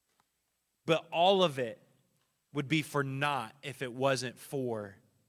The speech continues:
the love of God. It all falls short. That's why First Corinthians thirteen says, says that you can prophesy, you can speak in tongues, you can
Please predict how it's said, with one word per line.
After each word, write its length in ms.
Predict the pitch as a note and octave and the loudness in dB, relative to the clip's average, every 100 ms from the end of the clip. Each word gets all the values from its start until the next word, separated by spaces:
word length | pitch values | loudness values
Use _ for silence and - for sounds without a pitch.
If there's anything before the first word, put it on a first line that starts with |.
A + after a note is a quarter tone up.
| _ _ | _ _
the 100 | A#2 | -8
love 220 | A2 G#2+ | -4 -6
of 140 | G#2+ G2+ | -6 -12
God. 260 | G2+ - - - _ _ _ _ _ _ _ _ _ _ _ | -16 -18 -20 -20 _ _ _ _ _ _ _ _ _ _ _
It 120 | C3 | -10
all 240 | - C#3+ C#3 | 0 4 4
falls 320 | - A#2+ A2 | 2 -4 -4
short. 340 | - A2 A#2 - _ _ _ _ _ _ _ _ _ - | -8 -10 -14 -20 _ _ _ _ _ _ _ _ _ 0
That's 100 | D3 | 4
why 140 | C#3+ | 6
First 320 | - D#3+ - | 4 2 2
Corinthians 680 | D#3+ D3 D3 C#3+ C3+ - - _ _ _ - | -2 -4 -4 -4 -4 -4 -6 _ _ _ 2
thirteen 540 | D#3+ C#3 - E3 C3+ | 2 4 -4 -6 -6
says, 680 | B2 C#3 B2+ A2+ G#2 - - _ _ _ _ _ _ | -4 -2 -2 -4 -8 -8 -10 _ _ _ _ _ _
says 520 | - D#3 C3+ C3 A#2 | -6 -2 -2 -4 -6
that 220 | C3+ C#3 C3+ | -4 -4 -6
you 120 | B2 | -10
can 120 | A#2+ | -10
prophesy, 960 | - D3+ C#3 - D3 - C3+ C#3 C#3+ - _ _ _ _ - | -4 0 0 -2 -4 -2 -2 -4 -8 -16 _ _ _ _ -14
you 100 | B2+ | -10
can 140 | A#2 | -4
speak 340 | - - D#3 C#3+ | -4 -2 -6 -8
in 100 | B2+ | -14
tongues, 540 | D3 C#3 C#3 C#3 C3 | -12 -10 -10 -12 -12
you 80 | C3 | -10
can 300 | C3+ A2+ | -10 -10